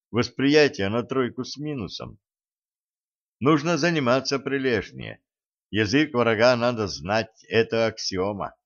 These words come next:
Хорошо, диктофон есть. Дома перегнать на комп,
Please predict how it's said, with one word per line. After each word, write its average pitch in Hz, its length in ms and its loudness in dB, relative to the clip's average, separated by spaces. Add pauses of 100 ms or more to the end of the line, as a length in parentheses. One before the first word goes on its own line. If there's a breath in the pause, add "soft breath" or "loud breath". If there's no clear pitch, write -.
(680)
Хорошо, 104 600 -2 (300)
диктофон 104 540 -2
есть. 151 420 -4 (380)
Дома 147 340 6
перегнать 110 680 2
на 104 200 0
комп, 151 320 2